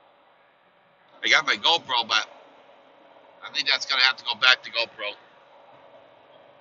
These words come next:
It keeps on overheating. Even with the A C on, it overheats for some reason. The battery gets real, real hot on it.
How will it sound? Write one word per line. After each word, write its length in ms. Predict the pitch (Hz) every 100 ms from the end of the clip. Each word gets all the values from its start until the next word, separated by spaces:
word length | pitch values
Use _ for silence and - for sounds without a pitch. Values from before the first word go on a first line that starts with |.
| - - - _ _ _ - - - - - - - _ -
It 120 | -
keeps 240 | 160 156
on 120 | 139
overheating. 420 | 139 127 131 156 - - - - _ 135
Even 240 | 127 131
with 120 | 127
the 140 | 123 135
A 120 | 127
C 260 | - 151
on, 240 | 123 101 101 - - -
it 100 | 120
overheats 500 | 117 107 113 120 -
for 80 | -
some 220 | - 98
reason. 260 | 98 95 92 - - - - - _ _
The 60 | 90
battery 380 | 127 135 123 104
gets 240 | 104 -
real, 220 | 117 117 110
real 160 | 113 107
hot 200 | 117 113 98
on 140 |
it. 80 | 95